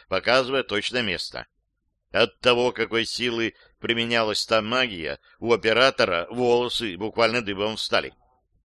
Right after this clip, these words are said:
Произошел чуть ли не инфернальный призыв.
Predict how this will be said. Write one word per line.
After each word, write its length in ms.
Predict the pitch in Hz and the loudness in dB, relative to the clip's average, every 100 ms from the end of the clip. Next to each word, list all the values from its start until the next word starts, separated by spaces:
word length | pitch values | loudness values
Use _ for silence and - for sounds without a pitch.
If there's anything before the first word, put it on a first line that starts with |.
| _ _ _ | _ _ _
Произошел 880 | 110 117 104 113 - 151 165 101 - _ _ _ | 2 2 2 0 0 2 4 2 -4 _ _ _
чуть 260 | - 165 147 | -2 -2 0
ли 160 | 151 | -2
не 240 | 135 139 147 131 | -2 -2 -4 -4
инфернальный 800 | 135 - 120 113 113 127 120 120 | -6 -2 -2 0 -2 -2 -4 -8
призыв. 580 | 101 98 85 123 - | -8 -8 -4 -6 -8